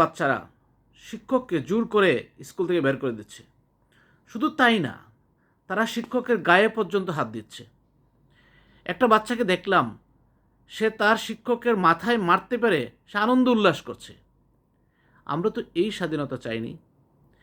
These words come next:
এবং এই যে বেপরোয়াভাবে ছোট ছোট বাচ্চাদেরকে উস্কে দেওয়া হচ্ছে, এতে করে জাতি হিসাবে আগামীতে আমরা খুবই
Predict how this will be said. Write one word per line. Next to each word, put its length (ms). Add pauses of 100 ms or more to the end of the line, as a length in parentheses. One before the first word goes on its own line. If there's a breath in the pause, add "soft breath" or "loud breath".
(420 soft breath)
এবং 200 (320)
এই 100 (140)
যে 120 (440)
বেপরোয়াভাবে 880 (240)
ছোট 140 (120)
ছোট 100 (140)
বাচ্চাদেরকে 540 (180)
উস্কে 320
দেওয়া 180
হচ্ছে, 260 (1120 soft breath)
এতে 280
করে 160 (420)
জাতি 340 (920)
হিসাবে 280 (100)
আগামীতে 420
আমরা 180 (680)
খুবই 220